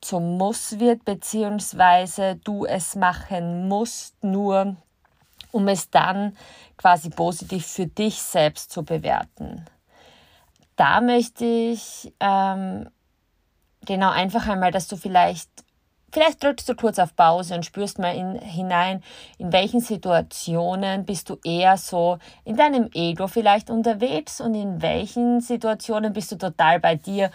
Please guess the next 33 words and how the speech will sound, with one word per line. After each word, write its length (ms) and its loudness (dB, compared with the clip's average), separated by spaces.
und 60 -10
total 340 4
im 120 -6
Fluss 340 -8
in 120 -4
deinem 280 0
Herzen. 640 -6
Und 440 -4
eben 320 0
da 220 6
ist 180 0
auch 140 4
schon 240 -4
wichtig, 240 -8
dass 180 -10
wir 100 -2
einmal 220 -2
Bewusstsein 880 -4
schaffen, 840 -2
dass 220 -4
wir 120 8
mal 260 4
selbst 560 0
erkennen, 840 0
wann 380 2
wir 240 -4
in 200 -4
welchem 360 -4
Bereich 600 -2
wirklich, 720 -4
ähm, 280 -2
unterwegs 580 -2
sind. 320 -16